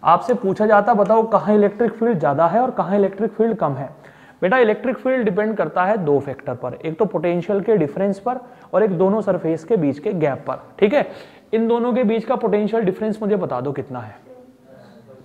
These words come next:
दस वोल्ट। यहाँ भी कितना है, distance कितनी है, यहाँ भी कितनी है, तो दोनों point पर जो हमारा electric field है वो कैसा रहने वाला है,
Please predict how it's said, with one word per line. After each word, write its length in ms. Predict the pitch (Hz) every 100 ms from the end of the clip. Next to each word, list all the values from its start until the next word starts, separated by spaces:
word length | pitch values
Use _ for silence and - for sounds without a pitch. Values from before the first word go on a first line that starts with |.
| _ _ 147
दस 280 | 147 - 165
वोल्ट। 680 | 175 208 - - - - 165
यहाँ 220 | 151 170
भी 80 | 190
कितना 280 | 202 196 214
है, 200 | 240 - - - - - - - -
distance 380 | 160 160 220 208
कितनी 300 | 208 202 220
है, 220 | 214 233 - - - - - - 165
यहाँ 240 | 165 190
भी 80 | 202
कितनी 300 | 196 185 220
है, 120 | 226 220 - - - -
तो 80 | 170
दोनों 340 | 175 185 214
point 320 | 185 175 175
पर 140 | 208 185
जो 100 | 202
हमारा 300 | 185 190 202
electric 420 | 175 170 220 -
field 300 | - 196 185
है 120 | 160
वो 100 | 226
कैसा 300 | 226 156 196
रहने 260 | 190 180 208
वाला 240 | 202 208
है, 180 | 196 254